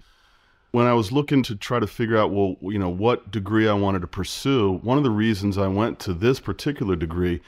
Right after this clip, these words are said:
is because they don't put a lot of emphasis on diagnosis. And diagnosis, as I learned, is a really negative way to start working with someone.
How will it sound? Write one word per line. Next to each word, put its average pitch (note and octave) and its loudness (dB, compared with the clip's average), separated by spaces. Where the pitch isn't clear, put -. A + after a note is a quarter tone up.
is G#2+ -2
because A2 -2
they A2+ 2
don't A#2 -2
put D3+ -2
a C#3+ 0
lot B2 2
of A#2+ -2
emphasis G#2+ -2
on G2 0
diagnosis. F#2+ -2
And G#2+ 4
diagnosis, B2+ 0
as G#2 0
I A#2+ 6
learned, G#2+ 2
is G2 2
a A2 0
really E3 4
negative B2 4
way B2 2
to B2+ 0
start A#2 0
working B2 2
with E2+ 0
someone. D#2+ -4